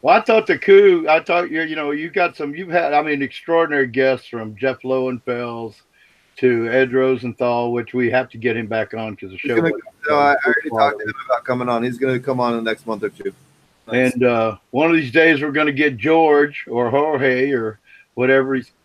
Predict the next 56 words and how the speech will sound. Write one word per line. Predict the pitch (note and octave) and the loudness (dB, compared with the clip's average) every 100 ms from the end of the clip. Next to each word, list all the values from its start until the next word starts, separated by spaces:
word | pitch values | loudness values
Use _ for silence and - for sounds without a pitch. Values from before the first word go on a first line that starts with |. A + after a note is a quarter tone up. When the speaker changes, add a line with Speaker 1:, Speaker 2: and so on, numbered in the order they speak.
| _ | _
Speaker 1:
you | B2+ B2+ | -6 -6
know, | A#2 | -6
wants | B2 B2 - | -8 -10 -14
to | C3 | -6
Speaker 2:
Jeff | |
Speaker 1:
call | C3 D#3 | -2 0
Speaker 2:
and | D#3+ | 0
Speaker 1:
in. | |
Speaker 2:
I | D#3 - | 0 -2
keep | D3+ D3+ | -4 2
having, | D3 C#3 C3+ | 2 2 2
uh, | C3 A#2+ | 0 0
bad | C3 C3 C3+ | 2 2 2
timing | B2+ C3 B2+ B2+ | 0 0 0 -2
on | A#2+ G#2 | -2 -4
Tuesdays | B2 B2 B2 A2 | -6 -4 -2 -4
and | A2 G2 | -6 -4
Thursdays, | B2+ A#2+ A#2+ A2 | -2 -2 -4 -4
but | C3+ | 0
now | D#3+ | 0
we | E3+ | 2
have | D#3+ | 0
a | C#3+ | 0
second | D#3 C#3+ C3+ | 0 0 0
day. | B2 B2+ A2 | 0 2 0
I | |
think | G#2+ A#2 | -2 -4
we're | A#2 A#2 | -4 -2
gonna | A#2+ | 0
be | A#2 | 0
able | A#2 A2+ | 0 -2
to | |
get | A2+ | -4
him | A2 | -4
on | A2 | -8
this | A2 - | -8 -12
year. | G2+ G2+ _ _ _ - _ - | -10 -10 _ _ _ -20 _ -4
Speaker 1:
I | B2 | -2
tell | B2 C3 B2+ | 0 2 2
you | B2 | 2
what, | A#2+ A#2 G#2+ - _ A#2+ | 0 -2 -2 -6 _ -10
it's, | A#2+ - | -6 2
that, | C3 C3+ | 2 4
that's | D3 D3 | 0 0
gonna | C#3 B2+ | -2 0
be | A#2+ A#2 A#2 B2+ | 0 -2 -4 -6
a | A2 | -6
phenomenal | - A#2+ A#2+ A#2+ A#2+ A2+ | -4 -4 -2 -2 -4 -6
show | - A#2+ A2+ | -4 -4 -4
'cause | G#2+ - | -10 -6
so | C3 | -4
many | B2+ A2+ | -4 -4
people | B2+ A#2 G#2 A2 | -2 -4 -6 -8
love | A2 G#2 | -8 -8
that | F#2+ E2+ | -14 -14
guy. | F#2+ | -18